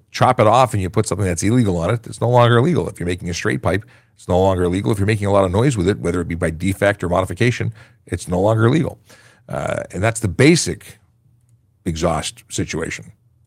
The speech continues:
If you buy something that's aftermarket that's not street legal, you're gonna get a ticket for not having a proper, uh, muffler. Okay. Are stop signs in mall car parks enforceable? Not unless the car park is a street,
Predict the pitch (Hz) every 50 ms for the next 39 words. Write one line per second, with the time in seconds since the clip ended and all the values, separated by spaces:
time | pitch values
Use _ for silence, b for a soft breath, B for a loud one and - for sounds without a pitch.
0 | _ _ _ _ _ _ - - 87 101 92 82 113 131 135 - 127 107 98 90
1 | 104 107 - - - 95 87 82 82 82 85 - - 101 95 - - - 120 127
2 | 104 85 78 104 123 123 127 - - - 82 92 107 101 - 117 104 123 - -
3 | 113 110 107 113 b b b b b b - 90 87 98 104 101 107 110 - -
4 | 107 98 107 - 120 120 123 120 123 120 117 127 123 123 120 120 - - - -
5 | 131 151 - - 117 - _ _ _ _ _ _ _ _ _ _ _ _ _ _
6 | _ _ _ _ _ _ _ _ - 90 80 - - 90 80 - - - - -
7 | _ _ _ _ _ _ _ _ _ _ _ _ _ _ _ _ _ _ _ _
8 | _ _ _ _ _ _ _ _ _ - 113 113 104 - - 160 175 180 143 135
9 | 165 160 160 156 135 131 135 143 147 139 - - 139 135 131 123 - 131 127 131
10 | 113 - - - _ _ _ _ _ _ _ _ _ _ _ _ _ _ - -
11 | 110 - 139 127 110 - 92 76 - _ _ _ _ _ _ _ _ _ _ -
12 | 101 90 117 123 135 127 123 120 120 120 117 - - - - 127 127 104 123 123
13 | 120 107 - 92 82 80 - - - 82 73 - -